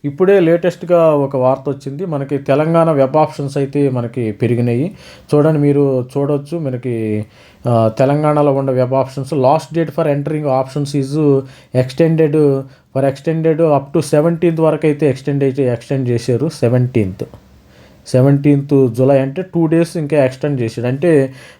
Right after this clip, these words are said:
బుధవారం వరకు ఎక్స్టెండ్ చేశాడు, వెడ్నెస్డే వరకు, వెడ్నెస్డే వరకు ఎక్స్టెండ్ చేయటం జరిగింది. ఇది గమనించగలరు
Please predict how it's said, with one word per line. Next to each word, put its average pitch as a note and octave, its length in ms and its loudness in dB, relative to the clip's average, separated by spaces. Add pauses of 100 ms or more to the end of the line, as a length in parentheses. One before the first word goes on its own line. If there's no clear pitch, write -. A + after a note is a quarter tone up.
(120)
బుధవారం E3+ 500 2
వరకు E3 260 -4
ఎక్స్టెండ్ C#3+ 540 -6
చేశాడు, G#2+ 300 -10
వెడ్నెస్డే B2 560 -4
వరకు, G2 280 -2 (260)
వెడ్నెస్డే A2 540 -2
వరకు G#2+ 300 -2 (640)
ఎక్స్టెండ్ C3+ 320 0
చేయటం B2+ 340 2
జరిగింది. A#2 420 -2 (420)
ఇది C3+ 120 4 (120)
గమనించగలరు D3 580 -2